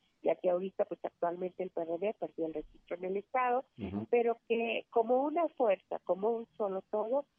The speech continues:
Speaker 1: podemos ser grandes y que siempre las alianzas son buenas. Las alianzas son buenas para impulsar y sobre todo en este momento Durango requiere el impulso de un verdadero desarrollo.
Speaker 2: Muy bien, pues, eh, seguramente tendremos la oportunidad de seguir, eh, platicando,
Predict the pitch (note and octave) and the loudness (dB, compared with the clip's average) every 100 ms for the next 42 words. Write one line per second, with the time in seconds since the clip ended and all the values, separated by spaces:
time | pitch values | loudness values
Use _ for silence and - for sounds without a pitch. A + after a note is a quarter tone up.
0 | _ _ G#3+ G3+ G3 G3 G3 - F3+ F3+ | _ _ 0 2 2 -2 -6 -6 -4 -2
1 | F3+ F3+ F3 G#3+ - _ _ _ G3+ - | -2 -4 -4 -6 -8 _ _ _ -16 -2
2 | G3 - B3 A#3+ B3 A3 F#3+ E3+ F#3 F#3+ | -2 0 0 0 -2 -2 -2 -6 -2 -2
3 | F#3+ F#3+ - F3 D#3+ D#3 D3 C#3+ - - | -2 -6 -6 -8 -4 -6 -6 -14 -20 -20
4 | _ _ G3 F#3 G3+ G#3+ G#3+ A3+ G#3+ G3+ | _ _ -4 0 2 2 2 -2 -2 -4
5 | F#3+ G#3+ F#3+ G3+ - D#3 D#3 - C#3+ - | 0 -2 0 -8 -6 -4 -4 -8 -12 -4
6 | G#3 A3 B3+ - - - - - F3 E3+ | -2 -2 -2 -8 -20 -18 -16 -10 -6 -6
7 | - F#3 F#3 F#3+ - F3 E3+ - G3 F3+ | -2 -2 2 0 0 -8 -8 -8 -8 -4
8 | F3 G3 - A3 E3+ E3+ E3+ E3 E3+ E3 | -2 -4 -4 -6 -2 -2 -2 -4 -4 -6
9 | - E3+ F#3+ E3+ F3 D#3+ G#3+ G3+ - A3+ | -4 -2 -2 -4 -8 -6 -6 -4 -2 -2
10 | _ _ _ F3 F#3 F3+ D#3+ E3+ E3 D#3+ | _ _ _ -2 -2 -4 -4 -2 -2 -4
11 | D3+ _ C#3+ - A2+ - - _ _ - | -10 _ -10 -8 -12 -12 -20 _ _ -20
12 | _ - B2+ A2+ G#2+ G#2 G#2+ G#2 - G2+ | _ -4 -2 0 -2 -2 -4 -4 -4 0
13 | G2 G2 G2 A2 B2 B2 B2+ B2 A2+ G#2+ | 0 0 -2 -4 -2 -2 -4 -8 -8 -6
14 | A2+ A#2 G2+ G2 F#2+ G2+ A2 G#2+ G2+ A2 | -4 -4 -6 -8 -10 -6 -6 -6 -6 -4
15 | A2 F#2+ G2+ G2 G2 B2 B2+ C3 C3+ | -4 -4 -6 -6 -4 -2 -2 -2 -2